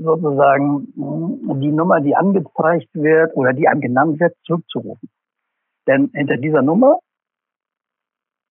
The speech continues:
steht ja in der Regel nicht keine Behörde oder, äh, eine Institution, sondern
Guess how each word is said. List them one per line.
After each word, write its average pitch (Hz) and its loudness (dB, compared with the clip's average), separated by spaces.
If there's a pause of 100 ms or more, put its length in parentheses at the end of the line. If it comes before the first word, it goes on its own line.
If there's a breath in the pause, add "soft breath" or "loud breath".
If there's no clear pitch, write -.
(220)
steht 156 -4
ja 139 4
in 131 2
der 131 2
Regel 139 2
nicht 135 -2 (360 loud breath)
keine 135 0
Behörde 151 2
oder, 127 2
äh, - -14
eine 131 -4
Institution, 143 -4
sondern 151 0